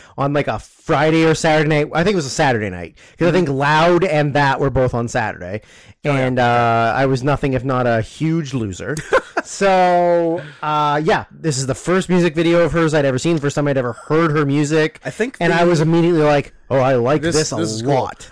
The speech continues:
Speaker 2: I think my introduction to her was, uh, It's Oh So Quiet.
Speaker 1: Okay, yeah. That's
Speaker 2: Nineteen ninety-six-ish?
Speaker 1: Yeah, it's, oh, but, like, that was maybe her first big song.
Speaker 2: Yeah, it's probably her,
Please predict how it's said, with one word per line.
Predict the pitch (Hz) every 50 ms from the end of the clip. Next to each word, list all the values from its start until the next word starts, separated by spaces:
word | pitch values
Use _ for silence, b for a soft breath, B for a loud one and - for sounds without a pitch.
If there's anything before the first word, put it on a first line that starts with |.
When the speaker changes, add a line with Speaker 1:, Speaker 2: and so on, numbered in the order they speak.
| -
Speaker 2:
I | - 127
think | 135 214 214 208
my | 214 214 202
introduction | 180 - - 175 175 175 165 - - 180 165
to | - - 170 160 151 151
her | 143 - 165 156 151 143 143
was, | 131 127 135 135 135 135 131 127 - -
uh, | 135 127 123 120 120 -
It's | 104 123 -
Oh | - 120 131
So | 123 - 139 120
Quiet. | - - - 113 101 101 80 - -
Speaker 1:
Okay, | 208 - 208 220 233 - _ _
yeah. | - 131 147 160 165 - _ _ _ _ _ _ -
That's | 147 165 170 -
Speaker 2:
Nineteen | 139 143 139
ninety-six-ish? | 135 123 113 - - 143 - - - 180 175
Speaker 1:
Yeah, | 208 190 160 139 139
it's, | - -
oh, | 175 180 170 180 190
but, | 165 180 170
like, | 170 170 151 139 -
that | - 170
was | 165 147 131
maybe | 156 156 151 139
her | 139 131
first | - - 139 135 131 - - _ _ _ _ _
big | - 127 123 123 107 107 113 -
song. | - - - 113 104 110 120 139 151 160 - _ _ _ _ -
Speaker 2:
Yeah, | 165 160 196 175 135 120
it's | 143 139
probably | - 208 175 165
her, | 151